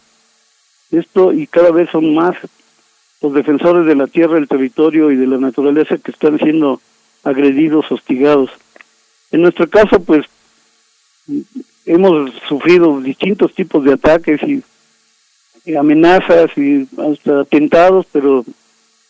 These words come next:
creo que lo que, lo que quieren es también meter miedo para que se inmovilice uno.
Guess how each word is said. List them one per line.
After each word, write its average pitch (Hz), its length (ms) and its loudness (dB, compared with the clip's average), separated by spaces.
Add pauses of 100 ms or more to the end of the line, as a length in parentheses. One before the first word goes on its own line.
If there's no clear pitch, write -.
(500)
creo 180 160 -2
que 160 260 2 (680)
lo 156 140 -4
que, 190 120 2 (180)
lo 156 140 0
que 151 140 -10
quieren 196 400 2
es 185 120 -2
también 175 320 -2
meter 156 300 -2
miedo 156 420 0 (360)
para 139 160 -4
que 135 140 -6
se 151 120 -4
inmovilice 143 600 -2
uno. 160 300 0